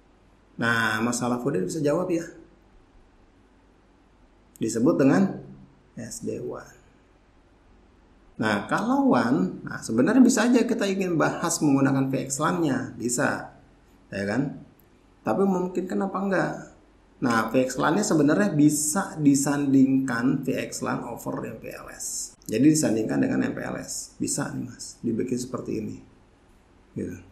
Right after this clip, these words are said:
Nah, tapi masalahnya ini jarang ya, saya belum pernah lihat. Ya. Biasanya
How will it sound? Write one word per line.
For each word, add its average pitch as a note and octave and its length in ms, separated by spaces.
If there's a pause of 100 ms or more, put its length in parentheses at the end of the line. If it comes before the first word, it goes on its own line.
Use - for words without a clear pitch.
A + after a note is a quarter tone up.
(1400)
Nah, F2 240
tapi - 540 (100)
masalahnya A2+ 880 (880)
ini C3 160
jarang B2+ 400
ya, - 120 (120)
saya A#2 240
belum A2 160
pernah G#2 160
lihat. G#2+ 240 (1800)
Ya. G2 140 (1200)
Biasanya A2 720